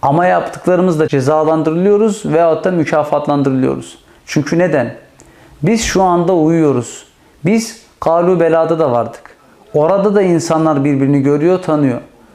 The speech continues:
Bazen oluyor ya, ben seni bir yerden tanıyorum veya bu anı yaşadım.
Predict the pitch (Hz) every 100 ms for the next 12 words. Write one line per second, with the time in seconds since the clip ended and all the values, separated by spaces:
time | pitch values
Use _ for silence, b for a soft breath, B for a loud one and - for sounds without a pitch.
0 | b 131 151 156 190 202 240 202 143 151
1 | 175 175 170 165 170 165 175 170 180 180
2 | 143 127 139 139 151 160 147 160 160 160
3 | 175 156 151 151 131 139